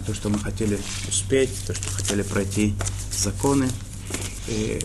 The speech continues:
хотелось бы, может быть, прочитать и попе-, э, перевести какие-то, какие-то вещи,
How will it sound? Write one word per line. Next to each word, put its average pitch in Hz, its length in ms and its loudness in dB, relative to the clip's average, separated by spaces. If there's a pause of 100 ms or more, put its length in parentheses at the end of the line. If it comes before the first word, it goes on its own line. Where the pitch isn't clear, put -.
(120)
хотелось 143 360 2
бы, 120 280 2 (320)
может 123 320 2
быть, 101 360 0 (1000)
прочитать 123 760 2 (1400)
и - 80 -4
попе-, 101 520 0
э, 101 40 2
перевести 113 760 2
какие-то, 104 580 -2 (560)
какие-то 98 360 -2
вещи, 107 520 4